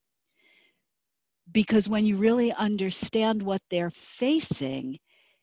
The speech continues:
it broadens your own perspective.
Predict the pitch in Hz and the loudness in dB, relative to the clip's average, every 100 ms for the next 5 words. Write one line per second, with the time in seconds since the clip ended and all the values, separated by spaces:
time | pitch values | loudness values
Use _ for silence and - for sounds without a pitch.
0 | _ _ 202 160 180 196 208 214 196 180 | _ _ -4 -2 -2 0 2 0 -2 -4
1 | 175 - _ 214 254 277 269 - 170 - | -4 -6 _ -2 2 2 2 -2 -8 -10
2 | - 156 139 - 131 123 | -12 -8 -8 -8 -8 -8